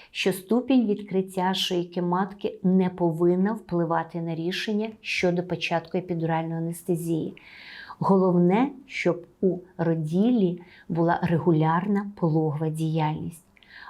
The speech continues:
А як же довго знеболити пологи? Пологи мають, е, різні періоди. Перший, другий, третій періоди пологів. Є однозначна відповідь,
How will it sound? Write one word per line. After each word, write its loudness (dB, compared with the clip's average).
А 4
як 6
же 4
довго 4
знеболити 2
пологи? 0
Пологи 2
мають, -2
е, 2
різні 4
періоди. 0
Перший, -2
другий, 0
третій -2
періоди -2
пологів. -4
Є 2
однозначна 2
відповідь, -6